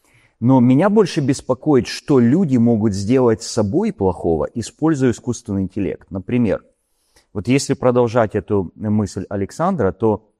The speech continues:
э, очень простой пример. Я использую, э, искусственный интеллект последнее время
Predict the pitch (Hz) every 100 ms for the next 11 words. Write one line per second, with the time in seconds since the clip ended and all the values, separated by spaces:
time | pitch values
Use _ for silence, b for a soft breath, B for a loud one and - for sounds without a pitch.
0 | _ _ _ _ _ _ _ - 98 -
1 | 139 143 120 120 - 131 - 110 90 71
2 | _ _ _ - 107 147 185 147 - 147
3 | 139 101 110 98 92 - 101 95 90 110
4 | - 139 - 117 107 98 110 135 175 _
5 | _ _ _ _ 113 - 143 120 110 101
6 | 113 135 170